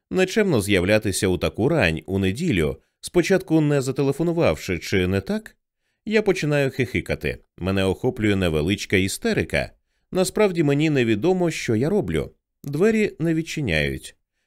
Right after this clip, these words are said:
Коли я оминаю будинок, крокую вузьким проходом. Істерика охоплює ще сильніше. Непереборне відчуття дежавю.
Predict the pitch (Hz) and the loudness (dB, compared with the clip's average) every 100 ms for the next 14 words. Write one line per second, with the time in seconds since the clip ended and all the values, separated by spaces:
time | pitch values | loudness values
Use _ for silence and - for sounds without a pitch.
0 | - 104 101 98 104 95 95 92 87 85 | -4 0 2 4 2 2 0 2 0 0
1 | 90 185 120 78 - 113 107 165 190 147 | 0 2 0 -2 -2 -2 0 2 2 2
2 | 120 110 - 147 127 123 - 196 85 67 | 0 -2 -2 -4 -2 -4 0 0 0 -2
3 | 58 _ _ _ - 90 - 101 107 - | -6 _ _ _ -4 -4 0 2 2 2
4 | 92 85 - 113 107 101 98 - 98 - | 2 2 0 -2 0 0 0 0 -2 -2
5 | 95 87 110 156 - 64 - _ _ _ | -2 -2 -2 -4 -4 -6 -8 _ _ _
6 | _ _ - 117 127 180 170 220 185 165 | _ _ -2 0 2 2 2 2 2 0
7 | 156 156 - 147 135 113 113 113 104 82 | -2 -6 -4 -2 -2 0 0 0 -2 -4
8 | 62 | -6